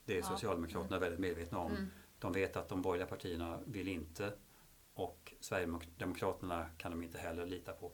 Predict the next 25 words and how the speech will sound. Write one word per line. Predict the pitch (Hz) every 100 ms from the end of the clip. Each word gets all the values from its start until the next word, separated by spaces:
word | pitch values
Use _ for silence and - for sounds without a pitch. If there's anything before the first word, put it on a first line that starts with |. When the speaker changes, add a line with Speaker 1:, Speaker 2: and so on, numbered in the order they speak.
| -
Speaker 2:
Nej. | 208 190
Speaker 1:
Så | 175
att | 95 82
det | -
finns | - 92 87
ingen | 98 87 82 - -
majoritet. | - 90 82 82 78 - - - -
Så | -
att | 107 - -
helst | - 127 123
avtalsvägen. | 113 - 92 92 82 92 92 -
Och | 104
då | 104 113 120 -
är | 139 123
det | 104
ju | 110 117 127 - - 117
<clears throat> | 98 - -
flera | - 107 110 120
förbund, | 131 117 87 85 82 - - -
fler | - 107 104
än |
vi | 107
visste | 107 -
tidigare, | 104 98 87 80 82
som | - 87 85